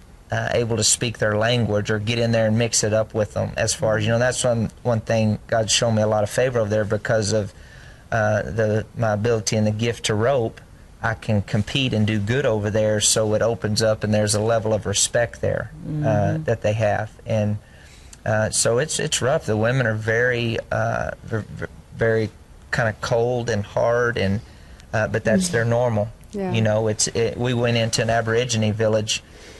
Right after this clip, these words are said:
Speaker 1: um, and the tribal leader was showing us around of all these new buildings and stuff they're building for the people. And, but, you know, you have twelve-year-old girls with babies over there. You have twelve, fourteen people in a little bitty room like
Speaker 3: Right.
Speaker 1: this right here living.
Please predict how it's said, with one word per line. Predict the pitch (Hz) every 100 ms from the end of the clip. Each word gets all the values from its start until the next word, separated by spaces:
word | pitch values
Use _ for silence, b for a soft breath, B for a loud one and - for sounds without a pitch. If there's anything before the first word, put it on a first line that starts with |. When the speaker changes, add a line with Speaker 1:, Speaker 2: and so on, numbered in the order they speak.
| -
Speaker 1:
um, | 113 107 104 107 -
and | 110 110
the | 104 104
tribal | - 127 127 113
leader | 113 110 110 107 -
was | - 107 - -
showing | - 123 117
us | 113 -
around | 117 113 110 110
of |
all | 110 113
these | 110 113 120
new | 113
buildings | 104 117 113 113 110 107
and | 110
stuff | - 113 -
they're | 113
building | 110 110 113
for | 107 117
the | 107
people. | 127 117 - 113 110
And, | 107 107 B B B B
but, | 123
you | 113
know, | 113
you | 110 131
have | 120 113 107 -
twelve-year-old | - 123 117 110 110
girls | 113 113 107
with | 107 -
babies | 113 113 110 107
over | 107 107
there. | 107 110
You | 107 113
have | 113 107 104 -
twelve, | - 120 113 110
fourteen | - 123 - 120 107
people | - 123 113
in | 110 107
a |
little | 107 120 113
bitty | 107 113 101
room | 107 127 135 110
like | 104 110
Speaker 3:
Right. |
Speaker 1:
this | 117 117 -
right | -
here | 117 117
living. | 113 131 110 110